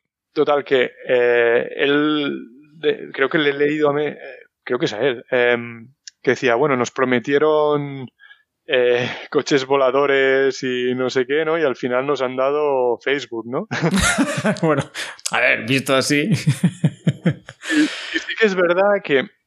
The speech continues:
Speaker 1: bueno, creo que, a lo mejor me equivoco y no sé, ¿eh? A quién se lo he leído, pero creo que lo que decía es, al final, eh, el hecho de que hayan regulado tanto todo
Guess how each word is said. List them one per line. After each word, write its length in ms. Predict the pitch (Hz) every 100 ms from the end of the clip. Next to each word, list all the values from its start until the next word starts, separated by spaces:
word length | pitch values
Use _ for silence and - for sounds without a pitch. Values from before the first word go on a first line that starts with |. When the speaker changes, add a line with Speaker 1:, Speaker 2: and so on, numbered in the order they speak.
| _ - _ _ _
Speaker 1:
bueno, 200 | 160 165 147 -
creo 160 | 160
que, 320 | 170 196 - - - - - -
a 40 | 127
lo 60 |
mejor 160 | 117 170
me 60 |
equivoco 260 | 156 123 135
y 40 | 143
no 100 | 113
sé, 140 | 120
¿eh? 180 | 110 147
A 80 | 131
quién 140 | 127
se 100 | 110
lo 80 | 123
he 20 |
leído, 220 | 120 131 156
pero 220 | 127 123 - - - - _
creo 160 | 143
que 80 | 156
lo 80 | 185
que 80 | 170
decía 400 | 156 - 170 175
es, 320 | 135 123 - -
al 140 | 139 117
final, 540 | 143 143 196 202 247 -
eh, 500 | 202 123 113 113 123 -
el 140 | - -
hecho 160 | 165 170
de 40 |
que 60 | 160
hayan 200 | 151 139
regulado 500 | 135 131 139 135 131
tanto 380 | 131 131 120 113
todo 460 | 135 143 120 165